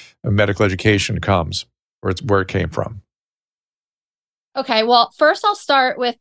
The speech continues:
Speaker 2: my life, because that's, that's the big reason that Maria is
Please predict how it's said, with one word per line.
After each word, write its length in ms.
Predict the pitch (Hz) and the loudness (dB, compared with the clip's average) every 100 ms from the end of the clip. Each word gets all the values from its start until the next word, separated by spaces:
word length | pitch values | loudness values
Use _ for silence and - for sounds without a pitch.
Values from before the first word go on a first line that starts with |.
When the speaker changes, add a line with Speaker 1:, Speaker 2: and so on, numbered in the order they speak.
| - | -8
Speaker 2:
my 240 | 226 214 | -4 -2
life, 340 | 214 202 196 - | 0 0 0 -6
because 420 | 208 208 202 - _ | -2 0 0 -4 _
that's, 380 | 202 220 220 - _ _ _ _ _ | 0 0 -2 -16 _ _ _ _ _
that's 220 | 233 240 | -4 -4
the 100 | - | -4
big 240 | 226 240 220 | -2 -2 0
reason 300 | 226 220 226 | -2 -2 0
that 140 | 190 | -2
Maria 420 | 214 214 214 208 - | 0 0 2 2 2
is 240 | 214 202 | -2 -6